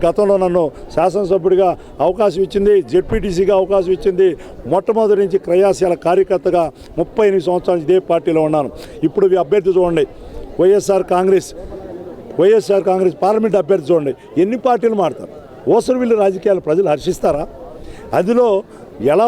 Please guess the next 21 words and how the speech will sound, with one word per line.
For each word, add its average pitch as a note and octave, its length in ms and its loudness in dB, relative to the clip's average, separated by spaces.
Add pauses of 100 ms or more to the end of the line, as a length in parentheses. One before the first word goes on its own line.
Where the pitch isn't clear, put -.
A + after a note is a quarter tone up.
ఉందంటే, A3 340 0 (380)
పెళ్లిపేటల A3+ 540 2
మీద G#3 220 0
పెళ్లి G#3 200 0
కొడుకో G#3+ 220 2 (100)
పెళ్లి G3+ 200 2
కూతురో G3 380 4 (200)
వెళ్ళిపోయినట్టుగా G3+ 680 2 (380)
ఈరోజు A3 200 2
ప్రచారంలో G#3+ 640 2
ఉండే E3+ 180 0
అభ్యర్థిత్వం G3 440 -2 (120)
ప్రకటించుకొని D#3+ 640 -2 (540)
ఈరోజు G3 480 2 (280)
ఆయన F#3+ 200 2 (280)
పసుపు, F#3+ 420 -4
పవిత్రమైన G3+ 460 0
పసుపు - 240 -2
కొండను G3 280 0
తీసి F#3 220 -6
కాళ్ళ C#3 160 0